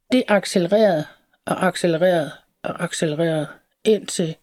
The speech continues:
øhm, september tyve, hvor hun så i, i forbindelse med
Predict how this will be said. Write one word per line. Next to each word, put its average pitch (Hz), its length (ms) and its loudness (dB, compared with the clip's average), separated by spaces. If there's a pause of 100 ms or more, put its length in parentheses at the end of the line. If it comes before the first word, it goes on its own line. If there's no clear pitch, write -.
(1080)
øhm, 151 800 -4 (1400)
september 233 600 0 (1300)
tyve, 262 340 0 (640)
hvor 208 400 0 (240)
hun 160 380 -2 (140)
så 190 240 0 (380)
i, 165 460 -2 (880)
i 185 40 -8
forbindelse 196 540 4
med 151 540 0